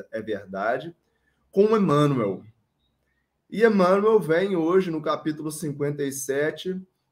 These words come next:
trazer alguns apontamentos sobre o purgatório. É importante lembrar que Allan Kardec, na obra O Céu e o Inferno,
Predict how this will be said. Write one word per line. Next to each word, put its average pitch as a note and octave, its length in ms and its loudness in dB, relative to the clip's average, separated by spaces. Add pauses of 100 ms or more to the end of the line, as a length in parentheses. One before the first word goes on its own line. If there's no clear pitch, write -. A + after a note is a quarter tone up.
(100)
trazer E3+ 340 4
alguns D#3 380 2
apontamentos D3+ 1000 -2
sobre D#3 220 -6
o D#3 80 -6
purgatório. E3 1080 0 (1200)
É D#3 80 -6
importante F#3+ 640 0
lembrar D#3 580 0
que E3+ 120 -2
Allan C#3+ 260 2
Kardec, B2+ 600 -4
na A#2+ 200 -2
obra A#2+ 360 0
O A#2 80 -4
Céu C3 400 -2
e B2+ 100 -4
o - 20 -6
Inferno, A2+ 800 -6